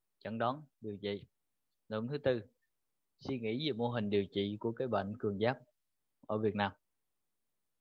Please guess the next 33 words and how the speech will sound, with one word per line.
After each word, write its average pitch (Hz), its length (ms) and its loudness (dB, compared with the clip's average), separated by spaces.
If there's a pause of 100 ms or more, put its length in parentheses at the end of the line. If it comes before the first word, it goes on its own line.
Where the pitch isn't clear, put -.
(1500)
Phần 113 100 -4
đầu 110 120 0
tiên 127 200 -2
là 107 80 -4
phần 107 160 -4
định 101 180 -2
nghĩa. 104 220 2 (760)
Goiter, 135 520 6 (380)
tức 135 160 -6
là 107 180 -4 (140)
phình 101 180 -6
giáp. 117 260 -4 (680)
Mình 113 140 -8
không 139 160 -2
nên 135 140 -4
hiểu 113 180 0
nó 147 160 -2
là 131 180 2
một 101 300 -2
cái - 120 4
u 123 460 2
hay 120 140 -2
bú, 139 340 2 (340)
vì 113 100 -2
bản 120 200 0
chất 170 180 -2
của 127 80 -2
nó 139 140 -2
là 120 120 0
sự 104 260 -6
phì 107 100 -4
đại, 95 380 0 (200)
hypertrophy, 113 760 2